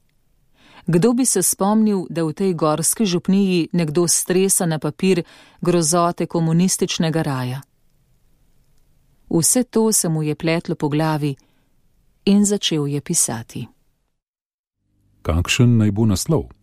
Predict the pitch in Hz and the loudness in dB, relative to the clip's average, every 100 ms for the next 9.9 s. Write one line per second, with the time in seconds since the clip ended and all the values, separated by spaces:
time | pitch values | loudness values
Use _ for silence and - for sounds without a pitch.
0 | _ _ _ _ _ _ - 95 95 92 | _ _ _ _ _ _ -4 0 0 0
1 | 196 180 - 120 113 - - 87 - - | 0 0 0 0 0 -4 -8 -8 -8 -2
2 | 180 156 135 - 107 95 - 65 62 - | 0 2 0 0 0 0 -4 -8 -8 -12
3 | 65 69 _ _ - 67 69 90 107 104 | -12 -14 _ _ -6 -6 0 0 2 2
4 | 95 90 78 87 110 - 65 - _ - | 2 0 -2 0 0 0 -10 -12 _ -6
5 | 82 - 87 85 113 127 - 107 107 104 | -6 -2 -2 0 0 -2 0 0 0 -2
6 | 95 120 - - 64 _ _ _ _ _ | 0 -2 -4 -8 -10 _ _ _ _ _
7 | _ _ _ 73 73 71 90 85 80 76 | _ _ _ -6 -4 -2 0 0 0 0
8 | - 104 131 127 _ _ - 76 80 131 | 0 0 2 0 _ _ -8 -2 2 2
9 | 120 95 - - 82 60 - 65 | 2 -2 -4 -4 -4 -4 -10 -10